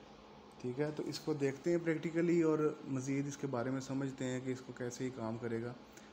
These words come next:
तो पहले तो हम दोनों को देखते हैं कि दोनों हमें क्या results देते हैं, उसके बाद हम इनके जो sub methods हैं जो इनके अंदर methods defined हैं, left right या sorry left right नहीं top या left, तो ये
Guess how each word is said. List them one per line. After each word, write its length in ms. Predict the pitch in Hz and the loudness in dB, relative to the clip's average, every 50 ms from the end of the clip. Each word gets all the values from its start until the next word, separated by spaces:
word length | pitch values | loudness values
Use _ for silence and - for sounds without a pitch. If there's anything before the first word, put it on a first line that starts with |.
| - - - | -20 -16 -16
तो 80 | - - | -6 0
पहले 200 | - 160 165 160 | 2 2 4 4
तो 120 | 160 170 | 4 4
हम 120 | 165 165 151 | 2 4 4
दोनों 240 | 147 147 147 156 | 4 4 4 4
को 180 | 151 151 160 156 | 2 2 2 2
देखते 340 | 147 139 135 135 - - 151 | 4 4 2 2 0 -2 0
हैं 120 | 147 147 | 0 2
कि 80 | 151 147 | 0 0
दोनों 420 | 139 127 123 135 139 139 143 139 135 | 0 0 0 0 0 0 0 0 0
हमें 180 | 131 131 131 131 | 0 0 0 2
क्या 160 | - 147 139 | 2 2 2
results 320 | 135 123 123 127 127 123 | 2 2 2 2 0 0
देते 260 | 120 127 117 117 127 | 0 0 0 0 0
हैं, 40 | 131 | -2
उसके 180 | 131 127 - 139 | -2 -2 -2 -2
बाद 220 | 127 131 131 131 | 0 0 0 0
हम 120 | 127 127 127 | 0 0 -2
इनके 300 | 123 127 - - 135 135 135 - - - - - - - - - - | -2 -2 0 0 0 0 -2 -4 -12 -16 -16 -18 -18 -18 -18 -10 -4
जो 360 | 127 131 131 135 135 135 127 131 - - - | 0 2 2 2 2 0 -2 -4 -8 -8 -4
sub 240 | - 160 165 151 | -2 0 0 2
methods 500 | 151 151 131 123 123 - 139 127 127 123 | 2 2 2 2 0 0 -2 -2 0 0
हैं 140 | 131 127 131 131 | 2 2 2 2
जो 80 | 135 | 0
इनके 220 | 131 127 123 - 131 | 0 0 0 -2 -2
अंदर 160 | 131 131 139 | 0 0 0
methods 360 | 135 127 120 120 127 127 127 | 0 0 -2 -2 -4 -4 -4
defined 520 | 131 127 123 113 - 113 110 113 117 120 | -2 -2 -2 -2 -2 0 0 0 0 0
हैं, 140 | 127 135 131 - - - - - - - - | 0 -2 -4 -6 -12 -16 -16 -18 -14 -8 -6
left 260 | 123 117 - - - | -6 -6 -6 -4 0
right 320 | 127 120 120 135 131 - - - - - - | 2 4 4 4 2 0 -4 -8 -8 -8 -6
या 160 | 131 131 127 123 127 120 120 120 - - - - - - - - | -2 -2 0 0 0 -2 -4 -6 -10 -16 -18 -18 -18 -18 -14 -8
sorry 220 | - 127 127 127 123 123 123 120 | -4 -2 0 2 2 4 2 2
left 320 | 120 - 127 135 131 - | 0 0 -2 -4 -2 -2
right 220 | 135 135 131 131 147 | -4 -4 -4 -4 -4
नहीं 100 | 143 135 | -6 -4
top 340 | - 139 131 135 135 - - | 0 2 2 2 2 0 0
या 80 | 143 127 | 0 2
left, 340 | 113 117 113 117 - - - - - - - - - - - - - - - | 4 4 2 0 -2 -8 -16 -18 -18 -20 -20 -20 -20 -20 -20 -20 -18 -14 -8
तो 60 | - 131 | -6 -4
ये 380 | 127 131 139 143 143 147 147 | -2 2 4 4 4 4 2